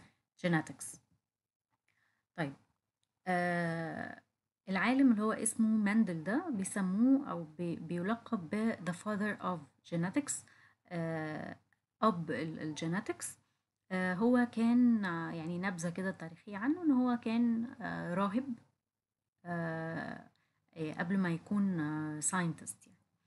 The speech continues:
طيب، آه، هو اكتشف إيه بالظبط مندل ده؟ اكتشف حاجة اسمها، آه، ال-، ال-، الجيناتكس. يعني إيه؟ يعني المادة الوراثية.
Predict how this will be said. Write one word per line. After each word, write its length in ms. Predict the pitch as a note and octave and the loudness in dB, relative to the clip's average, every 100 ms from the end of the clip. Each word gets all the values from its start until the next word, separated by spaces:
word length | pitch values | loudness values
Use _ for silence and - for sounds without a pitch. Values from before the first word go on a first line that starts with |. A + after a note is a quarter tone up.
| _ _ - _ | _ _ -20 _
طيب، 160 | F3 B2+ - _ _ _ _ G3 | -4 -4 -10 _ _ _ _ 0
آه، 300 | G3 G3+ F#3 | 2 2 2
هو 280 | A3 C#4 C#4+ C4+ - | 6 6 6 4 -2
اكتشف 440 | G#3 - C#4 C4+ - | -8 0 2 2 2
إيه 100 | A3+ | 0
بالظبط 420 | A3 G3 A3 G3+ | 2 0 -4 -2
مندل 380 | G#3+ A#3 A3+ F#3+ | 2 4 4 2
ده؟ 180 | C4 | 0
اكتشف 360 | - - C4+ C4+ | 0 -2 0 0
حاجة 220 | - A#3+ | 0 2
اسمها، 480 | A#3 A3+ A#3 B3+ C4 - - _ A3+ | 2 2 2 2 0 -8 -20 _ -6
آه، 840 | F3 F3 E3+ E3 E3 D#3+ - F#3 | -2 -2 -2 -2 -2 -4 -6 -6
ال-، 220 | - F#3 | -6 -6
ال-، 300 | D#3+ D#3+ - | -6 -6 -6
الجيناتكس. 960 | E3+ E3 D#3 F#3 G3+ G3+ - - - - _ | -6 -6 -2 2 2 0 -8 -10 -10 -16 _
يعني 240 | E3+ D3+ D#4 | -8 -4 2
إيه؟ 140 | C#4 | 4
يعني 280 | D4 B3 B3+ | 6 4 4
المادة 420 | G3 G#3+ G3+ A3 | 2 0 0 -2
الوراثية. 680 | F#3 F3+ F#3 F3 F#3 D3+ | -2 -2 -2 -2 -2 -4